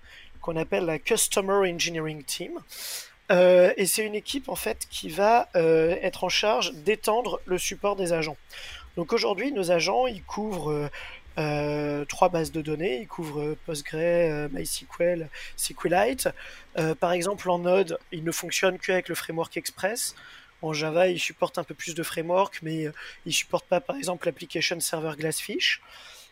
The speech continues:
Et, euh, donc, moi, je vais prendre le lead d'une équipe dont le travail, c'est, euh,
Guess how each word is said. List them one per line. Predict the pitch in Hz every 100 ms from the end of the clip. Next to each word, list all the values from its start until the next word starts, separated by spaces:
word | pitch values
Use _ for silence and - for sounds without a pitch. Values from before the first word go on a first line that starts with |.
| _ 214
Et, | 226 233
euh, | 180 175 175 170
donc, | 190 -
moi, | 226
je | 190
vais | 175
prendre | - 208 185
le |
lead | 185 180 254 254
d'une | 185
équipe | 185 - - 262
dont | 185
le | 170
travail, | - 175 196 220
c'est, | - - 185 180
euh, | 156